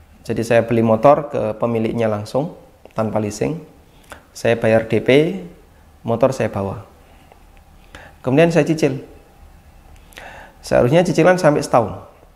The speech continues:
Enam bulan, saya butuh duit. Bolehkah motor ini saya jual ke tempat orang lain?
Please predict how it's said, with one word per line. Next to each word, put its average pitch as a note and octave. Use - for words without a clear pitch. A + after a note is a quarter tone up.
Enam C3
bulan, E3+
saya E3
butuh B2+
duit. G#2
Bolehkah C3+
motor D#3+
ini C#3+
saya C3
jual C3
ke C3+
tempat A#2
orang G#2+
lain? G2